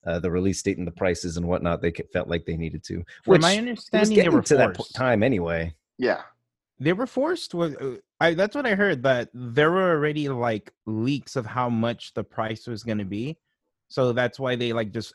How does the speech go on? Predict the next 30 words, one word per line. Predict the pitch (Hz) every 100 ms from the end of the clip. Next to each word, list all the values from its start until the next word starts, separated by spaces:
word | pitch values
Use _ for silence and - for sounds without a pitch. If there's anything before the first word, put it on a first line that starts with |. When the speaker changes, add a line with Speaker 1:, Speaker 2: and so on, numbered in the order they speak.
| _
Speaker 2:
out | 123
of | 123
nowhere | 113 113 113 110
said, | - 113 101 90
"This | 107 101
is | 110 92
the | 98
price." | 98 95 87 - - - _ _ _ _ - -
Speaker 1:
Uh, | 107 104
Speaker 2:
Two |
Speaker 1:
it | 110
was, | 135
Speaker 2:
different | 135 151
Speaker 1:
like, | 107
the, | -
Speaker 2:
consoles. | 87 - -
Speaker 1:
the | 127
day | 98 151 160
before | 160 - - 131 120 113 110 104 - _ _ _ _ _ _
they | 98 101
had | 95
actually, | 95 - 101 92 90 87 85 85 - _ _ _ _ -
yeah, | 101 90 87
had | 92
the | 87
presentation, | - 85 82 85 -
it | 82 -
started | - 82 80
to |
leak. | 80 78